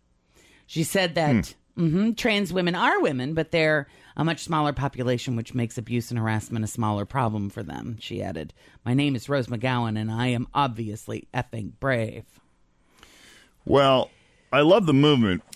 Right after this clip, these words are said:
Speaker 2: I saw her on, uh, Stephen Colbert, though, and that chick is wacky.
Speaker 1: Well, to me, it,
Speaker 2: I couldn't,
Speaker 1: I
Speaker 2: I
Speaker 1: get
Speaker 2: could
Speaker 1: the
Speaker 2: not
Speaker 1: anger.
Speaker 2: follow her.
Speaker 1: Yeah,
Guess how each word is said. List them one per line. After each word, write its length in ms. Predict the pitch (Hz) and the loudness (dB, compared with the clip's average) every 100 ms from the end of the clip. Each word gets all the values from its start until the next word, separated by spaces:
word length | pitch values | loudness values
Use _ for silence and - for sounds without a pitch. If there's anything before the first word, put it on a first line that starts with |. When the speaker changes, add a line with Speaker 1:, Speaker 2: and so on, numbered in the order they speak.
| - _ _ _ _ _ - - - | -20 _ _ _ _ _ -20 -20 -4
Speaker 2:
I 120 | 131 | 0
saw 400 | - - 180 170 | 2 4 6 6
her 360 | 151 175 165 147 | 6 6 6 8
on, 340 | 123 110 104 | 6 6 6
uh, 500 | 101 92 87 82 82 71 | 6 6 6 6 4 0
Stephen 400 | - - 139 123 | -4 0 2 4
Colbert, 480 | 95 95 78 92 95 | 4 4 4 6 6
though, 240 | 82 67 64 | 4 2 2
and 180 | 64 - | -2 0
that 240 | 98 117 | 2 2
chick 240 | - 82 60 | 0 -2 -4
is 100 | 58 | -8
wacky. 640 | 62 76 85 98 - - _ - - - | -6 0 0 0 -6 -20 _ -20 -20 -4
Speaker 1:
Well, 300 | 269 311 320 | 0 2 2
to 160 | 240 330 | 0 -4
me, 640 | 339 339 285 - 190 185 - | -2 -2 -4 -10 -18 -18 -6
it, 220 | 190 - - - - | -4 -4 -16 -20 -6
Speaker 2:
I 100 | - | -4
couldn't, 260 | 139 175 143 | 0 2 4
Speaker 1:
I 100 | 135 | 4
Speaker 2:
I 60 | 214 | 4
Speaker 1:
get 120 | 330 | 2
Speaker 2:
could 100 | 135 | 4
Speaker 1:
the 80 | 135 | 6
Speaker 2:
not 220 | 147 139 | 6 4
Speaker 1:
anger. 60 | 98 | 4
Speaker 2:
follow 440 | 139 127 123 98 | 6 6 6 4
her. 260 | 76 57 76 | 2 -4 -4
Speaker 1:
Yeah, 440 | 147 151 143 147 | -2 0 0 -2